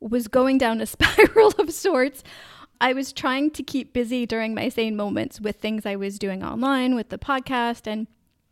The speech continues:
I started to do, like, services for some clients and things like that. So I s-,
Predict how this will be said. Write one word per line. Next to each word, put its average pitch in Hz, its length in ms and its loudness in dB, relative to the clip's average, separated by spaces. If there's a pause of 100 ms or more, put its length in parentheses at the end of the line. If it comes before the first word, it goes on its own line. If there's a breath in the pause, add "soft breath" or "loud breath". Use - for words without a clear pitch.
(240)
I 269 40 0
started 233 340 2
to - 100 -10
do, 208 320 -6
like, - 260 -10 (300 loud breath)
services 269 600 0
for 226 120 -6
some - 200 -10
clients 285 520 0
and 220 100 -8
things 240 240 -2
like 202 160 -4
that. - 220 -4
So 254 100 0
I 220 60 2
s-, - 160 -4